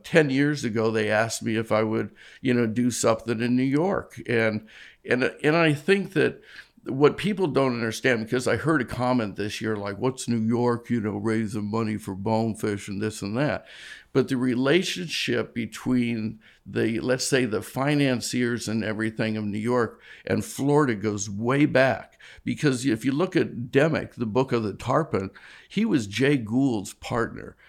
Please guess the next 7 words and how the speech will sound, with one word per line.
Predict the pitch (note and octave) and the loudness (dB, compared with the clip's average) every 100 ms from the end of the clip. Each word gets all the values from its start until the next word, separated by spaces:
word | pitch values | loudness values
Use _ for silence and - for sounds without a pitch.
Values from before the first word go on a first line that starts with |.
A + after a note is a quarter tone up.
| - | -8
And | G2+ G#2+ | -4 -2
Jay | G#2 D#3 | 4 4
Gould | E3 B2+ E3+ C#3+ A2 G2+ | 4 6 8 6 2 -4
cornered | - C#3 C#3 C3 A2 G#2 | -6 0 0 0 -2 -4
the | |
gold | G2+ A#2 A#2+ A#2 G#2 | -2 0 0 -2 -4
market. | G2 F#2+ - - | -6 -8 -10 -12